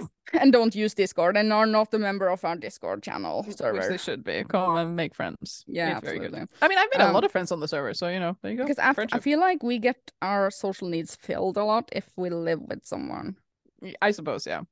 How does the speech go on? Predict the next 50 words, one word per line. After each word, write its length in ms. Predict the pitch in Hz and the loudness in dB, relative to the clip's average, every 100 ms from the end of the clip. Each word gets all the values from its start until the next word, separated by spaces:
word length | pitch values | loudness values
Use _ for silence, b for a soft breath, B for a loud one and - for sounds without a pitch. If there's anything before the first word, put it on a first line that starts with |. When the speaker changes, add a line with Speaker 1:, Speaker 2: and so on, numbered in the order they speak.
| _ _ _ | _ _ _
Speaker 1:
Yeah, 300 | 339 554 349 | -4 0 0
you 180 | 247 | 2
have 200 | 349 277 226 | 2 2 4
your 120 | 190 | 0
Patrick 400 | 196 165 180 170 | 0 -4 -4 -2
and 60 | 170 | -2
I 100 | 175 | 0
have 140 | 175 | 0
my 140 | 165 160 | -2 -4
Isha 200 | 160 165 | -4 -4
man, 360 | 170 165 165 180 _ _ | -4 -2 -4 -6 _ _
and 120 | - 208 | -2 2
the 40 | |
Speaker 2:
Mm-hmm. 100 | 202 | 2
Speaker 1:
cats. 400 | 156 208 - - - - | 2 0 -6 -18 -20 0
Speaker 2:
Yeah. 100 | 202 | 4
Speaker 1:
I'm 100 | 262 | 6
ta-, 220 | - 233 | 6 4
talking 420 | - 202 - 180 | 4 0 2 0
with 140 | 165 170 | 0 0
the 80 | 196 - | 0 4
Speaker 2:
I 80 | 330 | 6
mean, 80 | |
Speaker 1:
cats 20 | 381 | 6
Speaker 2:
I 40 | |
Speaker 1:
all 40 | 359 359 | 6 4
Speaker 2:
do, 60 | |
Speaker 1:
day. 20 | - | 6
Speaker 2:
I, 100 | 269 262 | 4 4
yeah, 280 | 254 247 208 | 4 6 6
I 60 | |
do, 140 | 220 240 | 4 4
I 100 | 240 | 4
do 160 | 285 | 0
think 200 | 254 202 | -2 -2
you're 120 | 180 | 0
right. 200 | 170 175 | 2 0
And, 120 | - 180 | 0 -2
like, 280 | 180 160 - | -4 -4 -6
uh, 240 | 156 170 165 | -4 -2 -4
loneliness 960 | 165 170 220 247 226 170 165 - - - | -2 0 0 0 -2 -2 -6 -8 -10 -4
is 280 | 170 170 165 | -2 0 2
a 100 | 151 | 6
Speaker 1:
Yeah, 260 | 277 254 | 6 6
Speaker 2:
thing. 80 | 226 - | 0 -4
Speaker 1:
yeah, 560 | 214 247 262 277 277 269 | 4 6 6 6 6 4
loneliness. 1300 | 254 247 254 262 254 240 226 220 220 214 - - - _ _ - | 6 6 4 6 4 4 4 4 4 2 -2 -14 -20 _ _ 0
Speaker 2:
And, 200 | 202 208 | 2 2
Speaker 1:
That's 120 | 202 | 2
Speaker 2:
and, 120 | 196 | 2